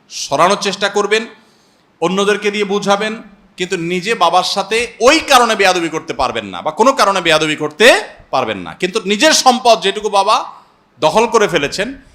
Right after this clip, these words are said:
এটুকু যদি আপনি নরমে, সালিশে, বিচারে, বিভিন্নভাবে আপনি তার কাছ থেকে আদায় করতে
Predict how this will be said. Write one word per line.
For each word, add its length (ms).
এটুকু 320
যদি 200
আপনি 240
নরমে, 520
সালিশে, 500
বিচারে, 500
বিভিন্নভাবে 680
আপনি 280
তার 140
কাছ 180
থেকে 160
আদায় 320
করতে 460